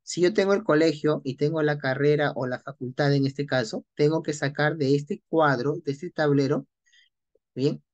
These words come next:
Mirando siempre, ¿no? Como un cuadro de doble entrada, ¿a qué facultad postula? Muy bien, contabilidad, fila de contabilidad, lo voy a marcar así, ¿ya? Y colegio A,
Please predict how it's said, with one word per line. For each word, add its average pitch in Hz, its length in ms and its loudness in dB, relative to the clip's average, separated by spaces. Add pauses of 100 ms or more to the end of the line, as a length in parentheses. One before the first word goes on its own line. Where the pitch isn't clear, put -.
(120)
Mirando 160 420 2
siempre, 165 320 -4
¿no? 151 160 -4
Como 151 180 -8
un 151 80 -4
cuadro 147 240 4
de 147 80 4
doble 143 220 2
entrada, 143 440 -2 (260)
¿a 147 120 -6
qué - 140 -4
facultad 151 560 -4
postula? 131 500 -2
Muy 151 140 0
bien, 170 240 0
contabilidad, 131 760 -2 (300)
fila 147 460 0
de 151 120 -4
contabilidad, 139 680 0 (260)
lo 127 140 -8
voy 135 120 -4
a 139 60 -4
marcar 127 320 -4
así, - 180 -8 (100)
¿ya? 147 200 -2 (1120)
Y 160 320 4
colegio 180 500 4
A, 156 200 2